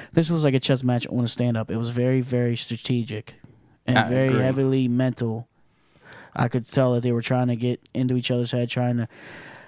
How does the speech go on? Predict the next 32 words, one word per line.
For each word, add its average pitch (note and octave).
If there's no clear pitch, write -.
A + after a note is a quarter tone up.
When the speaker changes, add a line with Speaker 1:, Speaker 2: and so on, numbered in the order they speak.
Speaker 1:
that's B2+
why B2
I -
say B2
it's A#2
like A#2
chess. C3+
They A#2
were A#2
trying A#2+
to A2+
make B2
'em A2+
fake B2+
moves, B2
and A#2
then A#2
one B2+
would A#2+
duck, B2
one B2
would A#2
do A#2+
that, B2+
and B2+
it B2
was A#2+
just, -
it B2+
was A#2+
just A#2
crazy. A#2+